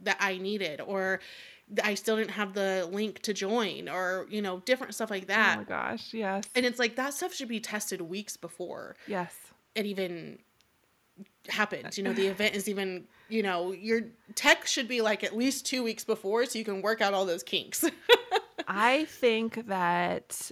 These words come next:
Speaker 2: hosting an event really spotlights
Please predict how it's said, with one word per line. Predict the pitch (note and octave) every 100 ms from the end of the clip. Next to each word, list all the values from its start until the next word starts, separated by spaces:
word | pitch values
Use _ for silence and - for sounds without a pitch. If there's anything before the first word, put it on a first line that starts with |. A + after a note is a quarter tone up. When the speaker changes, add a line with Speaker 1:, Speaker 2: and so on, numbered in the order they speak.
| -
Speaker 2:
hosting | F#3 G#3 G#3 B3+ A#3+
an | A#3
event | G#3+ F#3+ F3+ F3 - - - _ _ _ _ G#3
really | G3+ G3 G3 F#3+ G#3 G3+
spotlights | - - F3 F3 G3 G3+ G#3+ B3 - - - -